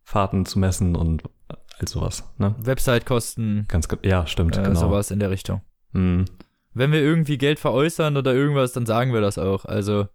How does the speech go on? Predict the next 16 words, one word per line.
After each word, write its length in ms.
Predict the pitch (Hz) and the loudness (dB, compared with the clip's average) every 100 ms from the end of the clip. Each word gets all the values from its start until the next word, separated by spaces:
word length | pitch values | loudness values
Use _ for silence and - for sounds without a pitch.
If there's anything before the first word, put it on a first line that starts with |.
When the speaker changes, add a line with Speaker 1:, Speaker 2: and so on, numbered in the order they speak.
| _ _ _ _ | _ _ _ _
Speaker 2:
hier 160 | - 135 | -4 -2
ist 80 | 135 | 0
alles 260 | 147 151 | -2 -2
transparent. 840 | - 151 139 - 135 127 123 113 - - _ _ | -2 -2 0 -2 -2 -2 -6 -8 -14 -20 _ _
Speaker 1:
Ja. 280 | - 92 85 - - _ _ _ _ - | -2 0 0 -4 -20 _ _ _ _ -8
Speaker 2:
Wir 80 | 120 | -6
haben 100 | 123 | -2
keine 220 | 151 147 | -2 0
Lust, 240 | 147 - | -2 -2
hier 120 | 135 139 | 0 2
irgendwas 400 | 143 139 139 139 | 2 0 0 -2
unter 160 | 135 | -2
den 120 | 131 | 0
Teppich 280 | 123 147 151 | -2 -2 -4
zu 120 | - | -6
kehren 360 | - 120 131 | -4 -2 -2